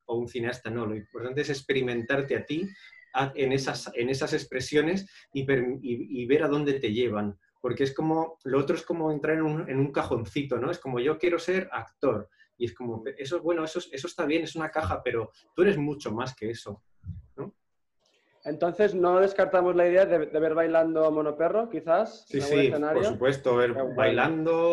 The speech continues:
Speaker 1: o... Mira, últimamente me gustan mucho los, los clowns,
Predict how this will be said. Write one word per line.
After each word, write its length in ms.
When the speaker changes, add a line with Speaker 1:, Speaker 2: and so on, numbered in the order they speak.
Speaker 1:
o... 680
Mira, 200
últimamente 440
me 100
gustan 300
mucho 720
los, 320
los 220
clowns, 680